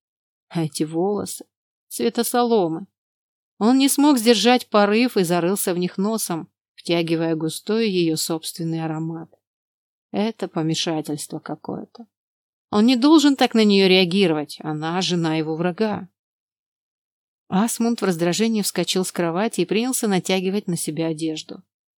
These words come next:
Это был всего лишь акт доброй воли с его стороны, он всего-навсего не дал ей сгореть от жара, не более того, а всё остальное — это просто морок.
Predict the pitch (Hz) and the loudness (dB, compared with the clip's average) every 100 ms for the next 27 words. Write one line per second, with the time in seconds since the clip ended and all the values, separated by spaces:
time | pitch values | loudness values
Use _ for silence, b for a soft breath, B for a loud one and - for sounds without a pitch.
0 | _ _ _ _ - 262 262 226 208 247 | _ _ _ _ -6 -4 0 2 4 2
1 | - 220 233 220 - - 214 208 202 175 | 2 4 4 4 0 0 0 0 -2 2
2 | 196 196 190 247 226 160 - 160 165 - | 2 2 2 2 4 2 0 0 -2 -2
3 | 175 180 185 185 160 175 - 208 208 208 | -2 0 0 0 0 -2 0 2 2 2
4 | 196 226 214 214 180 180 180 180 170 190 | 2 0 2 0 2 2 2 2 2 2
5 | 190 214 202 269 220 170 - _ _ - | 2 0 -2 0 0 -2 -12 _ _ -10
6 | - 247 294 175 156 165 156 147 - - | -4 2 4 4 2 -2 -4 -8 -10 -14
7 | - 165 160 156 160 170 196 240 233 _ | -12 -6 -4 -4 -6 -4 -4 -6 -10 _
8 | _ _ _ _ - - 262 - 185 185 | _ _ _ _ -10 -6 -4 -4 -4 -2
9 | 170 - 170 170 160 139 - - | -4 -2 -2 0 -2 -4 -10 -20